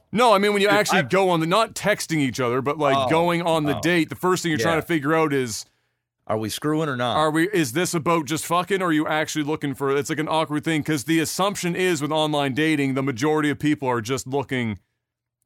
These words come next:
Speaker 1: to
Speaker 2: For a
Speaker 1: fuck.
Speaker 2: good time.
Speaker 1: Yeah. There you go. Uh, next up.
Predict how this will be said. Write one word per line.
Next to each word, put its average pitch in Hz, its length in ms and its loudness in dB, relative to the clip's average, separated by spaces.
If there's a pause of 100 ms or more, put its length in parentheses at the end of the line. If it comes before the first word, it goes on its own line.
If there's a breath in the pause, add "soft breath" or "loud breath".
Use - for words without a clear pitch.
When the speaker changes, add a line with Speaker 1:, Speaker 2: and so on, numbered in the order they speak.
Speaker 1:
to - 80 -4
Speaker 2:
For 117 100 0
a - 60 4
Speaker 1:
fuck. 104 80 2
Speaker 2:
good 90 140 -4
time. 98 360 -4 (120)
Speaker 1:
Yeah. 107 280 -4 (880)
There 113 260 -4
you 104 60 -4
go. 92 200 -4 (1160 soft breath)
Uh, 180 1300 2
next 185 440 -2
up. 240 260 2